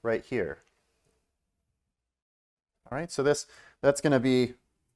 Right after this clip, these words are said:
one plus the length of the cdr of L. All right,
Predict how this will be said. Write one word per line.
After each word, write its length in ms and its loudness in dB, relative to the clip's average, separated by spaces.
one 260 2
plus 680 2
the 100 4
length 520 -2
of 460 4
the 80 -4
cdr 440 0
of 200 -2
L. 260 -4
All 80 2
right, 220 2